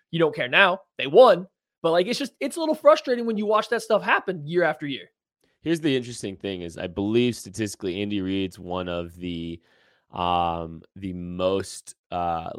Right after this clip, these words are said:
Speaker 2: he, he goes for fourth downs, one of the more aggressive coaches on fourth downs in situations where they're supposed to go for it. And I think back to the fourth and four at the forty-six, where it's like, "Why are you taking the ball out of Patrick Mahomes' hands? Go get this four yards. You're having a lot of success doing that."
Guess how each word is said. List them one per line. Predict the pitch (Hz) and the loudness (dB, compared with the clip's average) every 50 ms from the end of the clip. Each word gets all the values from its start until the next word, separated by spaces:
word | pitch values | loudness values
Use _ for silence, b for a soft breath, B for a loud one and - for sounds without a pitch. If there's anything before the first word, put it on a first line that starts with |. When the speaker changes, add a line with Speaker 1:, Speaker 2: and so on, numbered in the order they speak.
| - - | -14 -12
Speaker 2:
he, | 101 107 98 | -10 -10 -10
he | - 104 120 123 113 | -8 -6 -6 -4 -4
goes | 95 117 110 113 110 - | 0 0 2 0 0 -4
for | - 101 92 | -8 -14 -16
fourth | - - - 101 98 98 - | -12 -6 -2 -2 -2 -2 -2
downs, | - 90 92 92 92 92 | -4 -4 -2 -2 -4 -4
one | 98 | -6
of | 98 | -6
the | 98 | -4
more | 95 95 92 | -4 -4 -6
aggressive | 90 82 90 87 87 - - 95 87 | -6 -4 -4 -4 -4 -4 -6 -12 -10
coaches | - - 90 90 - 92 87 92 | -6 -6 -6 -6 -6 -8 -8 -8
on | 87 87 85 | -6 -8 -8
fourth | - - 90 90 90 87 - | -12 -8 -6 -6 -6 -6 -8
downs | - 85 85 85 85 87 87 82 | -6 -4 -4 -4 -4 -6 -8 -10
in | 87 85 | -14 -14
situations | - - 85 - 85 85 85 - - 92 85 | -14 -16 -14 -10 -6 -6 -6 -8 -8 -10 -8
where | 87 82 | -8 -6
they're | 85 85 | -6 -8
supposed | - - - - 90 - - | -10 -10 -8 -8 -8 -6 -8
to | 82 | -12
go | - - - - | -10 -8 -8 -10
for | - - - - - - | -10 -10 -14 -14 -12 -12
it. | - _ b b b b b b | -14 _ b b b b b b
And | - 107 | -4 -4
I | 120 | -2
think | - 127 113 92 - | -2 -2 -4 -4 0
back | 104 98 101 98 - | 2 2 2 2 -2
to | - - | -12 -10
the | 90 92 82 | -10 -10 -10
fourth | - - - 87 92 98 98 - | -10 -12 -6 -2 -2 -2 -2 -4
and | 90 82 82 | -8 -10 -10
four | - - - 87 87 92 92 92 90 78 - _ _ _ _ _ - | -14 -14 -8 -6 -4 -2 -2 -2 -2 -4 -6 _ _ _ _ _ -6
at | 95 - | -6 -4
the | - 92 | -4 -8
forty-six, | - - - 92 92 92 90 85 - - - 101 104 - - - - | -8 -6 -6 -4 -2 -2 -4 -6 -8 -6 -4 -4 -4 -4 -6 -10 -6
where | 87 85 85 85 | -4 -2 -2 -2
it's | 82 - - | -4 -4 -4
like, | 82 82 - | -4 -4 -6
"Why | - - 87 87 92 | -10 -6 -4 -2 -2
are | 101 | 0
you | 101 101 | -2 -2
taking | - 104 98 - 98 | -4 -6 -8 -6 -6
the | 95 85 | -8 -2
ball | 87 87 92 | 0 2 2
out | 92 90 | 4 2
of | 92 - | 0 0
Patrick | - 87 90 - - 104 | -2 -4 -4 -4 -8 -12
Mahomes' | 95 87 87 90 87 - - | -12 -8 -8 -8 -8 -8 -8
hands? | 110 98 85 | -8 -8 -6
Go | - 90 90 | -4 -6 -4
get | 90 104 95 - | -4 -6 -6 -6
this | 104 98 | -10 -10
four | - - - 95 92 87 | -10 -8 -6 -4 -4 -2
yards. | 90 92 98 92 82 76 | 0 0 0 0 -2 -4
You're | 87 80 | -6 -6
having | 87 92 92 98 98 | -4 -4 -4 -4 -4
a | 95 | -4
lot | 87 87 87 | -4 -2 -4
of | 85 - | -4 -6
success | - - 80 - - 95 90 90 85 | -10 -14 -14 -10 -6 -4 -4 -4 -4
doing | 82 82 90 110 110 87 | -4 -4 -2 -2 -2 -4
that." | - - - - | -6 -10 -12 -12